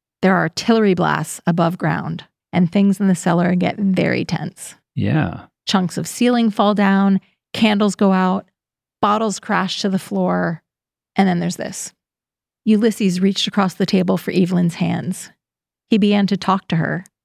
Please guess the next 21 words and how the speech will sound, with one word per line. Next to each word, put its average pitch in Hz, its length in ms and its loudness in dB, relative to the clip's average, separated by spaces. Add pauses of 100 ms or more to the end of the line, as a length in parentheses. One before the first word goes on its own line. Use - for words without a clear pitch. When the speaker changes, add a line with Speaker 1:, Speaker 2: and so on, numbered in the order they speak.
(100)
Speaker 1:
even 214 280 2
sing 196 320 2
to 156 120 -2
her, - 340 -6 (480)
still 269 340 0
singing 175 640 0
as 180 140 2
the 180 100 2
barrage 180 480 0
ended. 175 460 0 (800)
The 196 80 2
faint 226 340 -2
click 214 300 -2
of 190 80 -2
a 190 60 2
turntable 180 680 0
slowing 180 540 0
to 180 100 0
its 170 160 -2
inevitable 180 500 0
end, 175 380 0